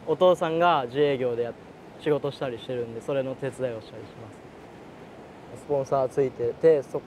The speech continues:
からお金も出てたりしてるんで、まあ、なんとかって感じなんですけど、やっぱスケボーだけで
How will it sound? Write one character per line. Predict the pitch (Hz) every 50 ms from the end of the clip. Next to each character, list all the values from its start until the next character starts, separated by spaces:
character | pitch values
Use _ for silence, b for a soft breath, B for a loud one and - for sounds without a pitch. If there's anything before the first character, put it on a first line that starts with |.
| - -
か | 165 156
ら | 160 156
お | 156 151
金 | - 175 175 170
も | 170 170 170
出 | 170 175 170
て | - -
た | 131
り | 120 117 -
し | -
て | 139 131
る | 131 131
ん | 120 113 110
で、 | 113 113 110 107 107 107 110 - - - - - - - - - -
ま | 131 135
あ、 |
な | 160 170
ん | 165 147
と | 139
か | - - 104
っ | - - - - - - - - - - -
て | -
感 | 127 123 120
じ | 110 123
な | 127 123
ん | 120
で | 117 110
す | -
け | 139 123
ど、 | 120 123 117 113 104 104 - - - - - - - - - - - -
や | - 135
っ | - -
ぱ | 131 120 113 - - - - - - - - - - - - - - - - - - - - - - - -
ス | - -
ケ | 165 151
ボ | 147 147 143
ー |
だ | 143 143
け | 139 147 139
で | 127 117 113